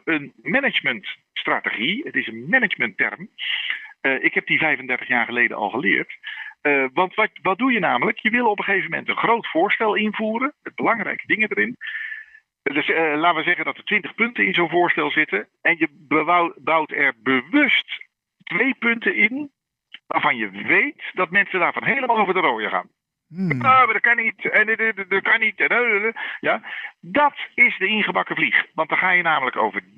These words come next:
Speaker 1: die twee punten, ga je even marchanderen.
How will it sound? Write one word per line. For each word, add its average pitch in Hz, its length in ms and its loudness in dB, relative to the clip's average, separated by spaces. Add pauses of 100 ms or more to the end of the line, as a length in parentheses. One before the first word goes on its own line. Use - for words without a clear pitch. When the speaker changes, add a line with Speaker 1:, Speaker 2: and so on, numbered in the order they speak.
Speaker 1:
die 262 260 2
twee 160 300 0
punten, 101 500 -4 (540)
ga 147 240 0
je 117 140 -2
even 113 280 0
marchanderen. 143 800 0